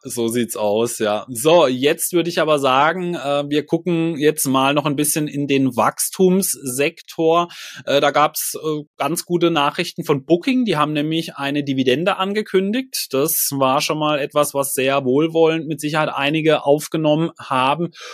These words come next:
Und man ist weiterhin um fast zwanzig Prozent gewachsen und man, äh, erwartet eigentlich auch jetzt auf das kommende Jahr, äh,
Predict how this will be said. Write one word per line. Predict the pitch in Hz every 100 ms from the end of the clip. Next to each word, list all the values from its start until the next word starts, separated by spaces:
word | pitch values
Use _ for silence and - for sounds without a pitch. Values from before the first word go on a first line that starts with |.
| - -
Und | 180 185 208 180
man | 165 170
ist | 170 -
weiterhin | 135 190 180 170
um | 156
fast | 151 - -
zwanzig | - 127 175 226 214
Prozent | - 160 - 156 156
gewachsen | 143 131 156 - - 175 170
und | 139 139 147 143
man, | 131 135 135 139 139
äh, | 127 131
erwartet | 117 120 104 123 -
eigentlich | 120 131 135 127
auch | 117 -
jetzt | -
auf | 120
das | -
kommende | - 113 131 135
Jahr, | 127 113 117 117 120 117 -
äh, | 120 117 113